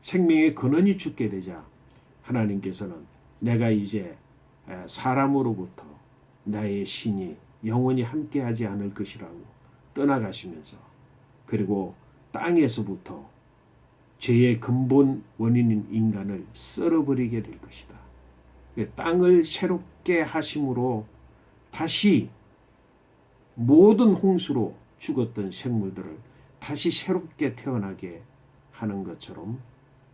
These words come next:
하나님의 창조의 역사는 땅을 생명의 터전으로 삼아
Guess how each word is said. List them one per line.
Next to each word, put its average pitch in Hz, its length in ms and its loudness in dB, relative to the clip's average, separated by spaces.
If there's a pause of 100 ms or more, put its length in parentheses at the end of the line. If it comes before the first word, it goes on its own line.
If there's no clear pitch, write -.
(360)
하나님의 143 560 2
창조의 143 460 2
역사는 101 420 -6 (360)
땅을 113 520 -2 (240)
생명의 123 580 -4
터전으로 139 500 -2
삼아 98 460 -8